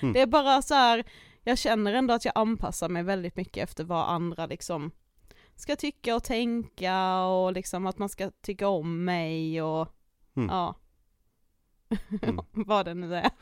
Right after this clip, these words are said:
Speaker 2: för
Speaker 1: Men,
Speaker 2: skit
Speaker 1: men,
Speaker 2: här.
Speaker 1: men det verkar ju,
Speaker 2: <laughs>
Speaker 1: verkar dock som att det sker på bekostnad av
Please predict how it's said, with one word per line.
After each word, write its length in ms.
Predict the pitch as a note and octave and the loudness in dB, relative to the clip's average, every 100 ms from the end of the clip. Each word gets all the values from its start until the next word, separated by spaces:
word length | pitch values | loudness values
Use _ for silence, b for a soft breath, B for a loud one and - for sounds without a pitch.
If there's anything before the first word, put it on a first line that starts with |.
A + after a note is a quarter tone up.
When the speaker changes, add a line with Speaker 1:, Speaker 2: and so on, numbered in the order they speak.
| - | -14
Speaker 2:
för 180 | - - | -6 4
Speaker 1:
Men, 200 | C#3 C#3 | 6 8
Speaker 2:
skit 100 | C#3+ | 8
Speaker 1:
men, 220 | C#3+ C#3+ | 8 6
Speaker 2:
här. 60 | |
Speaker 1:
men 160 | C#3+ C#3+ | 6 6
det 140 | C#3 | 6
verkar 300 | C#3 C#3+ - | 8 8 8
ju, 160 | C3+ C3 | 6 4
Speaker 2:
<laughs> 100 | C3+ | 2
Speaker 1:
verkar 300 | B2+ B2 B2 | 2 2 4
dock 300 | B2 - - | 4 2 -4
som 140 | - | -4
att 100 | A2+ | -4
det 80 | - | -2
sker 220 | G2+ G#2+ | -2 -2
på 140 | G2 G#2 | -2 -4
bekostnad 640 | G2+ - C3+ - - F#2+ | -4 -2 -2 -2 -6 -6
av 340 | E2+ E2 E2+ | -4 -4 -4